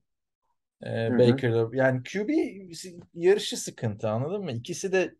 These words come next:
Speaker 1: çok kötü Q B değil, ikisi de çok iyi Q B değil. Kendilerini kanıtlama şeyinde ama ufak bir yol kazasıyla kırılabilecek bir takım gibi görüyorum ben yani.
Speaker 2: Tabii, tabii, tabii. Adamlar yani hakikaten bak, bir iki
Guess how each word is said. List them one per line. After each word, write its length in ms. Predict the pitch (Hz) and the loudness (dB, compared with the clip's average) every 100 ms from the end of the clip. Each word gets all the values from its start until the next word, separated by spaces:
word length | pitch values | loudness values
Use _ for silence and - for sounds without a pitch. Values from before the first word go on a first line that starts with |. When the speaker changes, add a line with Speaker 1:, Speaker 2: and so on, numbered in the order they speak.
| _ | _
Speaker 1:
çok 260 | - 131 | -10 -8
kötü 220 | - 127 113 | -8 -10 -6
Q 240 | 117 101 | -4 -4
B 160 | 101 98 | -6 -6
değil, 140 | 131 | -6
ikisi 300 | 139 - - | -8 -14 -8
de 80 | 160 | -6
çok 240 | 160 156 | -6 -6
iyi 140 | 139 127 | -6 -4
Q 200 | 117 101 | -4 -4
B 40 | |
değil. 300 | 92 98 123 | -4 -4 -4
Kendilerini 500 | 131 131 135 147 147 | 0 0 4 2 2
kanıtlama 500 | - 135 131 139 147 | -4 -6 -2 0 0
şeyinde 320 | - 107 107 | -4 -4 2
ama 280 | 127 139 135 - - _ _ _ _ - | 4 4 4 -2 -20 _ _ _ _ -6
ufak 460 | 123 202 208 - | 4 6 6 4
bir 300 | 147 131 - _ _ - | 0 0 -4 _ _ -6
yol 280 | 139 156 165 | 4 6 6
kazasıyla 540 | 143 120 120 120 147 | 4 6 6 4 -4
kırılabilecek 640 | 151 147 135 131 127 131 131 | -4 0 2 2 0 0 -4
bir 60 | - | -6
takım 260 | 113 107 | -6 -4
gibi 180 | 87 85 | -4 -2
görüyorum 500 | 80 82 85 80 78 | -2 0 0 0 0
ben 180 | 78 80 | -2 -2
yani. 300 | 80 85 90 - _ _ _ _ _ _ | -4 -6 -8 -14 _ _ _ _ _ _
Speaker 2:
Tabii, 220 | 226 165 | 6 6
tabii, 240 | 127 143 - | 6 4 4
tabii. 180 | 120 - | -6 0
Adamlar 400 | - 156 214 233 | 4 6 8 6
yani 220 | 170 185 | 6 6
hakikaten 380 | 170 - 170 123 | 4 2 0 0
bak, 80 | - - _ _ 117 | -2 -8 _ _ -12
bir 260 | 107 131 | 0 4
iki 440 | 170 - 277 269 | 4 6 4 4